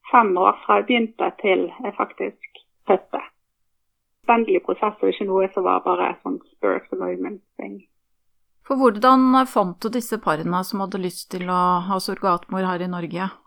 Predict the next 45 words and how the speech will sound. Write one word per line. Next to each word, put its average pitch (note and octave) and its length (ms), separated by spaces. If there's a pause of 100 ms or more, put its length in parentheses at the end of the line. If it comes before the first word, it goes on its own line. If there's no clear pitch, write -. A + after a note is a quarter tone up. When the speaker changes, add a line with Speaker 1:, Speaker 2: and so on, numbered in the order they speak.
(640)
Speaker 1:
Ja, A#3 320
den C#4 340
gangen G3+ 460
da, F#3 400
så, A3+ 80 (280)
jeg A#3+ 80
vet C#4 120
ikke - 80
om G#3 80
det G3 100
eksisterer - 380
ennå, F#3 280
men F#3 80
det G3+ 280
kanskje F3+ 240
det, F#3+ 120
men F#3 140
ting G#3+ 200
er F#3+ 80
jo F#3+ 80
flyttet - 260
mer G3+ 160
over G3+ 160
til - 160
Facebook - 500
nå. G#3 200
Men G3 160
den A3+ 200
gangen F#3+ 260
da, G3+ 240
så G3+ 80
var G3+ 140
det, F#3 340 (120)
ehm, F#3+ 420 (540)
Sur-, A3 380
Surrogate A3 340
Mothers G3+ 300
Online, F#3+ 580 (680)
eh, F#3 220
dot - 240
com, - 320 (640)
noe F#3+ 240
sånt, F#3 320
eh, A#3 500
et A3 120